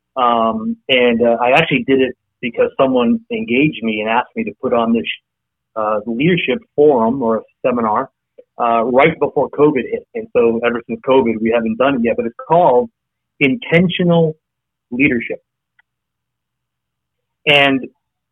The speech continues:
the premise is you or people who attend are gonna leave there with conscious thought on how to be a better leader every day.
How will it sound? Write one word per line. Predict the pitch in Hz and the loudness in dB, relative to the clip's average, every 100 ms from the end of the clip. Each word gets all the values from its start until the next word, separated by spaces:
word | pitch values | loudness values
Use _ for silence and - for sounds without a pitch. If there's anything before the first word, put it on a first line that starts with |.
| _ _ - | _ _ -2
the | 135 | -2
premise | - 165 190 147 - - | 2 2 4 2 -2 0
is | 135 131 120 _ _ _ _ | 2 2 -2 _ _ _ _
you | - 127 147 175 196 196 170 _ _ - | -14 -4 2 2 4 2 -2 _ _ -2
or | 147 135 123 - | 4 4 4 -2
people | - 170 165 | -4 -2 0
who | 151 147 | 2 2
attend | 139 156 147 120 113 - _ | 2 -2 0 2 0 -4 _
are | 131 | -2
gonna | 131 135 | 0 2
leave | 127 131 185 202 160 135 _ _ | 2 2 2 4 2 -2 _ _
there | 120 113 127 117 110 113 _ _ _ _ _ _ _ - | -10 0 4 4 2 -4 _ _ _ _ _ _ _ -4
with | 143 139 | -2 0
conscious | - 196 208 214 165 - | 4 4 4 -2 -2 -2
thought | 156 - - _ _ _ _ _ _ _ _ _ _ | -2 -4 -14 _ _ _ _ _ _ _ _ _ _
on | 139 127 | -4 0
how | 151 147 | 2 4
to | 151 | 4
be | 151 | 2
a | |
better | 127 135 139 | 4 4 4
leader | 135 135 123 | 4 2 2
every | 117 | 2
day. | 113 | 0